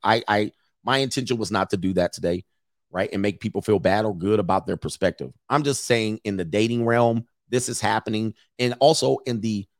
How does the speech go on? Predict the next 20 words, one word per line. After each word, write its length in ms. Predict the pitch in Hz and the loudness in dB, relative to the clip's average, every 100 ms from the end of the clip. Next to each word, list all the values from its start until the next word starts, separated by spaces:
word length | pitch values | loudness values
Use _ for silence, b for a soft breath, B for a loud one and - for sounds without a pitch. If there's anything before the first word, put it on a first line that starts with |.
| - | -10
secular 520 | - 156 - 120 107 | 0 2 2 -2 0
realm, 420 | 104 101 101 104 - _ | 0 -2 -2 -6 -10 _
meaning 300 | 120 123 117 | -2 0 0
we've 140 | 123 | -2
been 120 | 117 110 | -2 -2
taught 300 | - 143 - | 4 4 2
these 180 | 120 | -4
things 240 | - 113 107 | -4 -2 0
or 140 | 107 | 2
influenced 460 | 98 - 151 135 - | 0 0 0 0 0
by 140 | 95 | -2
these 220 | 92 90 | 0 -6
things 300 | - 98 90 b b | -6 -6 -6 b b
and 140 | 123 110 | 0 2
we 100 | 117 | 2
don't 220 | 104 90 | 2 2
realize 440 | 98 82 67 55 | 0 0 -4 -10
it. 80 | - - _ _ _ _ _ _ - | -16 -20 _ _ _ _ _ _ 4
All 100 | 135 | 4
right. 220 | 117 | 4